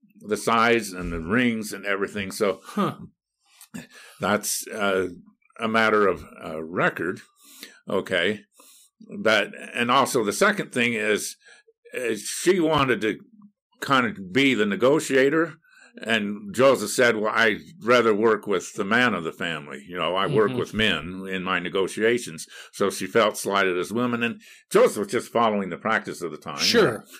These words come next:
Speaker 1: Man to man, it was a little bit uh, misogynistic, as we all know,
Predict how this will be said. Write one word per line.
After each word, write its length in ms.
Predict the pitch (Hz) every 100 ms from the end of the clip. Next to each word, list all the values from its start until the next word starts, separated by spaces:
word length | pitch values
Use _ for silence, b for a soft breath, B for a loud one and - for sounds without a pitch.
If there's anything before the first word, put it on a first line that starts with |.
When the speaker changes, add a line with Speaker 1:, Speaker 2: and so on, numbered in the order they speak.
| -
Speaker 1:
Man 460 | - 110 113 113
to 80 | 104
man, 260 | 104 113 120
it 80 | 107
was 160 | 98
a 60 | 107
little 160 | 107
bit 160 | 98 92 _ B B B B _ -
uh, 260 | 90 90 85 - - -
misogynistic, 1040 | - 107 101 113 107 101 101 90 - 113 107
as 180 | 101 92
we 140 | 95
all 220 | 92 85
know, 400 | 90 123 92 107